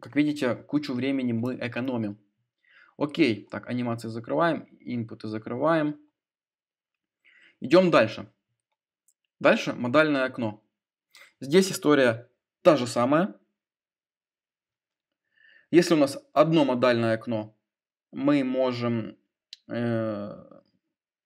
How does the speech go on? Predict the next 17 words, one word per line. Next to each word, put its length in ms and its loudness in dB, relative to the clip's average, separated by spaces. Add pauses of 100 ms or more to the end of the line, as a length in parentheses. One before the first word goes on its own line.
(100)
м, 400 -10
как 160 -8
это 120 -12
сказать? 420 -12 (920)
Если 220 0
одно 340 4
модальное 400 0
окно, 220 -4
мы 100 0
можем 220 0
использовать 460 -4
какой-то 500 -4 (300)
базовый 360 -2
компонент, 440 -4 (380)
который, 420 -4
точнее, 280 -4
базовые 920 2